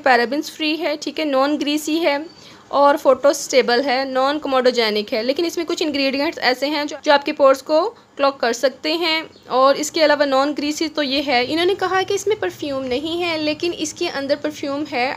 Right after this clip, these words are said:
I don't know वो किस ingredient में है, किसी ingredient की काफ़ी ज़्यादा smell है और वो आपकी skin को irritate कर सकती है। लेकिन खैर इन्होंने लिखा है, यहाँ mention किया है कि इसमें नहीं है,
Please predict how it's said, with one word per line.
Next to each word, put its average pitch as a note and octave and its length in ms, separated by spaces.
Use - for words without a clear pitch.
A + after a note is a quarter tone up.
I A3 120
don't C#4 180
know E4 120
वो E4 160
किस - 160
ingredient D4 800
में C#4+ 100
है, D#4 220
किसी E4+ 260
ingredient C#4+ 540
की D4+ 100
काफ़ी D#4 360
ज़्यादा C#4 340
smell A#3+ 400
है B3 220
और C#4 220
वो D4+ 100
आपकी C#4+ 200
skin D4 240
को D4+ 140
irritate C4 460
कर A#3 180
सकती B3 340
है। A#3+ 80
लेकिन D4 280
खैर E4 280
इन्होंने D#4 280
लिखा D4 280
है, D#4+ 160
यहाँ D#4+ 180
mention C#4+ 380
किया D4 160
है D4 40
कि D4 100
इसमें C#4+ 240
नहीं C#4 340
है, D#4 220